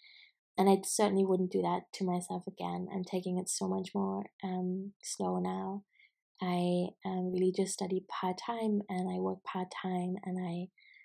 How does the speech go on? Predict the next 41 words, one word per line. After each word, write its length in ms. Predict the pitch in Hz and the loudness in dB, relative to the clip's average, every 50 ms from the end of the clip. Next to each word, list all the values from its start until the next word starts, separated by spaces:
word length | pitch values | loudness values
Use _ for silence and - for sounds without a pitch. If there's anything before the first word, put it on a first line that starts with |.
| _ _ - | _ _ 2
check 200 | - 202 202 208 | 4 4 6 6
in 160 | 202 196 196 | 6 6 6
with 160 | 190 185 - | 6 4 4
myself 520 | 185 180 180 175 - - 190 180 180 180 - | 2 2 2 0 -2 -2 -2 -2 -2 -2 -4
to 100 | - 190 | -4 -2
make 180 | 185 180 180 - | -2 -2 -2 -4
sure 260 | - - 190 185 185 | -4 -2 -2 0 0
it's 180 | 185 180 - 190 | -2 -2 -2 -2
an 80 | 180 | 0
enjoyable 600 | 180 180 175 - 190 185 185 190 190 196 185 185 | 0 0 0 0 0 2 2 2 2 0 -2 -2
experience. 680 | 180 180 - - - 202 190 190 185 190 190 190 190 - | -2 -4 -6 -4 -2 -2 0 0 -2 -2 -4 -4 -2 0
So 240 | - 190 190 190 190 - - - - - - _ _ | 2 2 2 0 -2 -8 -18 -20 -20 -20 -20 _ _
in 100 | - 208 | 4 6
a 100 | 202 202 | 8 8
way, 340 | 202 202 202 226 254 277 - - - - | 10 8 8 6 4 2 -2 -6 -14 -8
for 100 | - 202 | -2 0
me 200 | 185 185 185 185 185 | 2 4 4 4 4
right 160 | 185 185 - | 2 0 0
now, 180 | 190 185 180 185 | 0 0 0 0
this 180 | 185 185 - | 0 -2 -2
also 260 | - 196 190 - 208 | -2 -4 -2 -2 -4
feels 340 | 196 - - - 196 190 190 | -4 -2 0 0 0 2 2
like 180 | - 196 196 190 | 0 -2 -2 -2
going 280 | - 185 185 185 185 | -2 0 0 2 2
back 200 | 180 180 175 180 - | 0 -2 -4 -4 -4
in 100 | 180 180 | -6 -6
time 420 | 180 - - 190 185 190 190 185 185 | -4 -4 -4 -2 -2 0 0 0 0
and 160 | 180 180 180 | 0 -2 -2
gifting 380 | - 185 190 - - 190 190 | -4 -4 -4 -4 -4 -4 -2
myself 400 | 190 185 180 175 - - 190 180 | -2 -4 -4 -4 -4 -4 -4 -4
something, 600 | - - - 185 180 - - 190 185 185 180 185 - _ _ - - - _ _ _ _ _ _ _ _ - | -4 -4 -4 -4 -4 -2 -2 -2 0 0 0 -2 -4 _ _ -20 -20 -20 _ _ _ _ _ _ _ _ 0
this 240 | 202 190 180 - - - - - | 2 2 2 2 0 -4 -2 4
carefree 640 | - 185 185 190 190 190 - - 202 196 190 185 180 | 6 8 8 8 6 4 2 2 4 6 6 6 4
experience 520 | 180 - - - - 196 190 196 190 190 | 2 0 -4 -2 2 4 6 6 4 4
of 160 | 196 185 185 | 2 0 0
learning 480 | 185 175 180 185 185 185 180 180 180 175 | 2 4 4 4 4 4 4 2 2 0
that 120 | 185 185 180 | 0 -2 0
I 80 | 175 175 | 0 2
wish 260 | 180 180 185 175 - | 2 2 2 0 -2
that 140 | - 202 - | -4 -4 -4
I 100 | 180 | -4